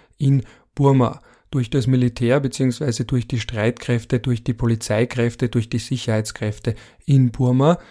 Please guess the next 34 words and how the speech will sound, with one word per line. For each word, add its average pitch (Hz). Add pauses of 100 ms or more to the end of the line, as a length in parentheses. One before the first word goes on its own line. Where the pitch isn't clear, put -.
(180)
weil 120
da 113
ist 135
dann 135
natürlich 123
die 127
Frage, 113
wie 135
ist 139
sie 165
damit 131
umgegangen? 110
Weil 110
man 120
würde 151
jetzt 180
eigentlich 135
erwarten 110
von 131
einer 107
Menschenrechts- 117
und 117
Demokratie-Ikone, 123 (300)
dass 135
sie 147 (220)
ihre 135
Macht 123
einsetzt, 139 (240)
um 147 (280)
diese 151
verfolgte 131
Minderheit 123
zu 131
schützen. -